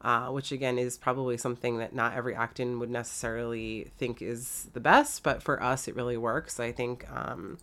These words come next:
what we found is the parents that are guides here are just really invested in the future of this school. They really believe in the model. They believe in how we do things and, and have just this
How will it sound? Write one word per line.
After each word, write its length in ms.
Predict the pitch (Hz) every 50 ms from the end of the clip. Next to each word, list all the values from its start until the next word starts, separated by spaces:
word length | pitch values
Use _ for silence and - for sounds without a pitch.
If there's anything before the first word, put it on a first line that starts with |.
| - -
what 120 | - 131 95
we 120 | 113 131
found 360 | 123 - 117 107 113 117 120
is 300 | 117 117 120 117 - - - - - - - - -
the 80 | - 131
parents 400 | - - 139 135 135 131 123 -
that 300 | - 120 120 120 127 - - _ _ _ _ -
are 560 | 131 131 117 120 120 117 117 113 - 85 - - -
guides 420 | - 123 110 110 113 117 107 117 -
here 540 | - 120 113 117 117 117 113 110 113 123 - _ _ _ _ _ _ _ _ _ _ _ _ _ _
are 100 | - 151
just 200 | 151 175 170 -
really 380 | 127 104 123 123 120 120 123 120
invested 520 | 113 117 107 - - - - - - 127
in 120 | 123 107 104
the 60 | 117
future 380 | - - - - - - 127 120
of 200 | 120 95 90 -
this 180 | 87 87 151
school. 480 | - - - - - - 113 120 131 135
They 220 | 120 123 113 117
really 560 | 110 113 127 117 113 117 120 113 110 117 104 - - _ _ _ _
believe 520 | - 139 131 123 123 123 123 120 123 - -
in 140 | - 127 123
the 80 | 123
model. 720 | 120 127 139 139 139 139 139 139 135 131 131 131 127 123 117
They 500 | 123 120 117 120 120 117 117 117 117 - - _ _
believe 600 | - 135 123 127 120 120 120 120 117 120 123 - - -
in 520 | - 135 127 120 120 120 120 120 123 123 127 - - - _ _ _ _ _ _ _ _ _ _
how 480 | - - - 139 123 117 117 120 117 120
we 200 | 123 123 127 127
do 160 | 127 180 185
things 320 | 180 - 165 156 151 139
and, 280 | 139 123 123 120 120 -
and 360 | - 127 123 123 123 120 110 -
have 340 | - - 127 120 117 131
just 280 | - - 131 123 - -
this 460 | - 123 120 120 - - - - -